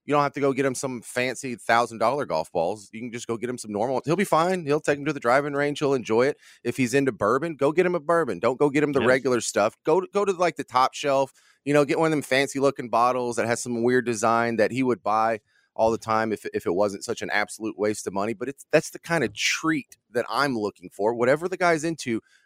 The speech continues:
Speaker 1: just go get it. Troy, Alan, what's your advice for people buying for you?
Speaker 2: Well, yeah, I think that the main thing that I want to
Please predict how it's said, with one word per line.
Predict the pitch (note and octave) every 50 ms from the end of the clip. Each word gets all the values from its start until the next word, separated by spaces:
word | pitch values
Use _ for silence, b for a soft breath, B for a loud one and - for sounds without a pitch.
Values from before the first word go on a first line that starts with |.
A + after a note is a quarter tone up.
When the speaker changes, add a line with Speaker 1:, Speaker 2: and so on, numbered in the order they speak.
| b _ -
Speaker 1:
just | - E3+ - -
go | - F3 D#3 B2+ F#2+ _
get | - B2+ C3+ A#2
it. | E2 - - _ _ _ _ _ _ _ _ _ _
Troy, | - - D#3 D#3 D#3+ F3 F3 - -
Alan, | C#3 C#3 D#3+ F3 F3 E3
what's | E3 E3+ - -
your | F3+ F3
advice | C#3 B2 C3 B2 A#2+ -
for | - G2
people | C3+ B2 A#2+ A2+
buying | F#2 A#2 A#2+ B2 B2 A2+
for | - - G2+
you? | F#2+ F2 A2+ A#2+ F#2 C2+ - _ _ _ _ _ _ _ _ _ _ _ _ _ -
Speaker 2:
Well, | B2+ C3 C3+ C3 C3 B2+ B2+ - - _ _
yeah, | - A#2+ A2+ A#2
I | B2
think | A#2 - C3+ C3+ A#2+ -
that | - A#2 G#2+ -
the | A#2 A#2 A#2+
main | B2 C#3 D3+ D#3 D3+ C3
thing | D3 B2+ A#2+ A#2 G#2+
that | A2 G#2+
I | G#2+ A2 A2+ A#2 - - -
want | G#2+ A#2 A2+ A2+ A2 A2 G#2+ G2
to | - - A2 G#2 G#2 G2+ G2+ G2+ G2+ F#2+